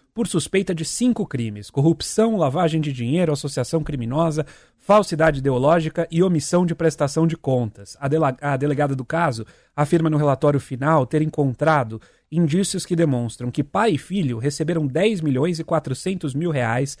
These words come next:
das empreiteiras O S Barbosa Melo, S A Paulista e Constremac entre os anos de dois mil e doze e dois mil e quatorze.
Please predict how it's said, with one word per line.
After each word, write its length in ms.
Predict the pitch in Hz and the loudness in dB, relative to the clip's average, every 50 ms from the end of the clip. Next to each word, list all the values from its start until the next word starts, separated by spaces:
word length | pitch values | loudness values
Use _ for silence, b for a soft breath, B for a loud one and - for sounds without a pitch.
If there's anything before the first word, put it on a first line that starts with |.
| b b b b b | b b b b b
das 180 | - 147 147 139 | 2 2 2 2
empreiteiras 640 | 147 147 165 151 147 139 - 110 107 107 110 - - | 0 0 0 0 -2 -2 -6 -10 -10 -10 -10 -10 -4
O 140 | - 196 196 | 0 2 4
S 360 | 190 139 139 160 165 - - | 4 4 4 2 2 0 -4
Barbosa 520 | 151 139 135 123 110 123 151 190 180 156 135 | -4 -2 -2 -2 0 0 0 0 2 0 0
Melo, 360 | 120 123 139 156 160 165 160 b b b b | 0 2 2 2 2 0 -2 b b b b
S 300 | b 165 185 175 - - | b 0 0 0 2 2
A 120 | 156 143 139 | 2 2 2
Paulista 640 | - 180 185 165 139 139 170 196 - - - 196 175 | 2 2 2 2 2 2 0 0 -4 -2 -4 -4 -4
e 80 | 170 160 | -4 -6
Constremac 840 | - - 202 240 226 - - 202 170 139 131 135 151 151 - - | 0 2 2 2 2 -2 -2 -2 0 0 2 2 0 0 -2 -4
entre 180 | 156 147 - 151 | -6 -4 -4 -4
os 120 | 131 120 | -4 -2
anos 180 | 117 117 123 113 | -2 -2 -2 -4
de 80 | 117 | -4
dois 200 | 123 131 127 123 | -4 -4 -4 -2
mil 100 | 151 185 | -2 -4
e 20 | 190 | -2
doze 280 | 139 135 143 147 135 | 2 2 2 2 2
e 20 | 139 | 0
dois 180 | 147 143 131 | -2 -4 -4
mil 100 | 123 113 | -4 -8
e 20 | 110 | -6
quatorze. 600 | - - - - - - _ _ - _ _ | -6 -8 -8 -8 -12 -20 _ _ -20 _ _